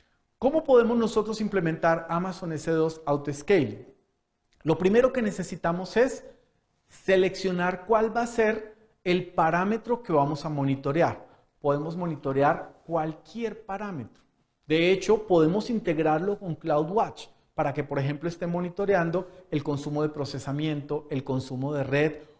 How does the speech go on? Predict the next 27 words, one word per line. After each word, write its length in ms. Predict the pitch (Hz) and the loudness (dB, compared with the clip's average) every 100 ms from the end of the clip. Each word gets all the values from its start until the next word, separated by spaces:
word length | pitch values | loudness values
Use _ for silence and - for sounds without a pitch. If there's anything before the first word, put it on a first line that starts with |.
| _ | _
o 180 | - 165 | 2 4
incluso 720 | 160 160 - 196 214 - 254 | 4 2 0 0 0 -2 -6
cosas 420 | - 226 214 247 - | 4 4 4 0 0
como, 220 | 214 165 | -2 0
por 120 | 160 | 2
ejemplo, 340 | 156 156 170 | 0 -2 0
la 220 | 185 190 190 | 2 2 0
cantidad 520 | 160 151 147 139 135 | -4 -2 -2 0 0
de 180 | 165 180 | -4 -4
conexiones 1040 | 208 180 147 - - 185 247 165 160 - - _ _ _ _ | -2 -2 -2 -4 -6 -2 0 0 -2 -6 -20 _ _ _ _
que 120 | 147 | -4
tiene 800 | - 151 151 147 156 170 165 - _ _ | -2 2 2 4 0 -2 -6 -20 _ _
la 220 | - 151 151 | 0 2 2
aplicación 920 | 151 147 135 135 131 - 160 175 202 | 0 -6 -4 -4 -4 -2 0 0 -2
instalada 500 | 190 - 143 131 131 | -6 -4 0 2 0
dentro 300 | 151 147 127 | -2 -4 -4
de 80 | 120 | -2
mi 80 | |
instancia 600 | 117 - 127 120 - 120 | -4 -6 -6 -6 -6 -6
S 200 | 117 - | -8 -4
dos. 360 | 131 123 - - _ _ _ _ _ _ _ _ _ | 0 0 -2 -14 _ _ _ _ _ _ _ _ _
Y 540 | 220 277 311 302 - _ _ _ _ _ | 2 4 4 0 -10 _ _ _ _ _
una 300 | 185 202 233 | 2 4 6
vez 380 | 240 185 - - | 6 6 4 -6
seleccionamos 720 | - 175 170 - 170 165 170 | -2 0 2 0 0 0 2
la 100 | 214 | 2
métrica, 680 | 240 240 - 208 240 254 - | 2 2 0 -4 -4 -6 -8